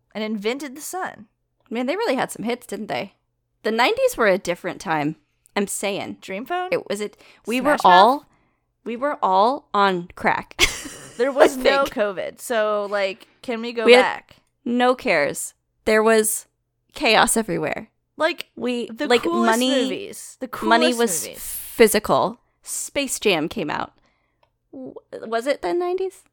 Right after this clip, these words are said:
Speaker 2: <laughs> Am I
Speaker 1: Sure.
Speaker 2: talking out of my butt? I
Speaker 1: I
Speaker 2: feel
Speaker 1: don't
Speaker 2: like
Speaker 1: know.
Speaker 2: it was, like, nineteen ninety-seven or something.
Speaker 1: Jurassic Park was, like, ninety-four or something.
Speaker 2: Ooh.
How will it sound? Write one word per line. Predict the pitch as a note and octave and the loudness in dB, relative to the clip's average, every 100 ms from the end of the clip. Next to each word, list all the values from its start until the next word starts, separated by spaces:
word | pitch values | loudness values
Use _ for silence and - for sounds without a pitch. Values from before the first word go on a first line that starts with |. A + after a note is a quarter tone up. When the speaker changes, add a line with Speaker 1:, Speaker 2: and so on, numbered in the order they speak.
| _ | _
Speaker 2:
<laughs> | _ _ | _ _
Am | G#4 | 0
I | - | 2
Speaker 1:
Sure. | - G#4+ B4 - | 2 8 8 8
Speaker 2:
talking | D4+ C4+ | 4 2
out | C4+ | 0
of | |
my | C4 B3 | 2 0
butt? | A#3 A#3 | 0 0
I | - | -2
Speaker 1:
I | |
Speaker 2:
feel | D4 | -2
Speaker 1:
don't | A4+ | 0
Speaker 2:
like | - | 0
Speaker 1:
know. | |
Speaker 2:
it | C#4+ | -2
was, | |
like, | B3 A#3+ | -2 -4
nineteen | A3 A3 C#4+ | -4 -6 -6
ninety-seven | A3+ A3 A3 F3 F3 C4+ | -6 -8 -8 -8 -8 -8
or | |
something. | D4+ F4+ - | -10 -12 -12
Speaker 1:
Jurassic | - G3+ C4 C4 A3+ | -6 -2 -2 -4 -6
Park | G3+ C4+ - | -4 -4 -6
was, | B3+ A3+ | -8 -6
like, | G#3+ G3+ | -4 -4
ninety-four | F3+ G#3 B3 A#3 A3 C4 C#4 C4 | -6 -8 -8 -8 -2 2 2 2
or | F3 | 0
something. | F3 F3 F3 E3+ E3 | -4 -4 -2 -4 -4
Speaker 2:
Ooh. | D#3+ D#3 D#3 D3+ C#3+ | -8 -8 -10 -10 -12